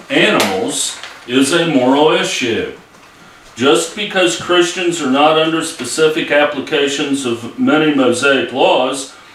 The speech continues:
it does not mean that the information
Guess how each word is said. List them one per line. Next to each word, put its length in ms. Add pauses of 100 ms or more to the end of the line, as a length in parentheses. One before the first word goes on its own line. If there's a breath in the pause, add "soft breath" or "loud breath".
(160 loud breath)
it 240
does 240
not 340
mean 280
that 200
the 160
information 1040